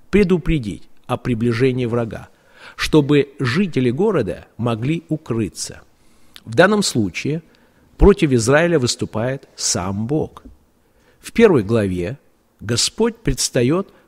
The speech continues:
божественным воином, идущим с севера, судить свой народ. Дело, доверенное стражу,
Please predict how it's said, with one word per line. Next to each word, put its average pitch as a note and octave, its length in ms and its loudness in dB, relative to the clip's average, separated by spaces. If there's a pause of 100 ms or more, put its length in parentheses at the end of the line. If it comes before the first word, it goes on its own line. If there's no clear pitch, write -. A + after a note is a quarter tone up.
божественным D#3+ 880 -2
воином, D2+ 500 -2 (760)
идущим C#3+ 560 0
с - 40 -4
севера, D#2 640 -2
судить E3+ 500 -2
свой G2+ 220 -2
народ. A#2 460 -6 (460)
Дело, C3 460 0 (560)
доверенное A#2+ 680 2
стражу, G#2+ 680 -6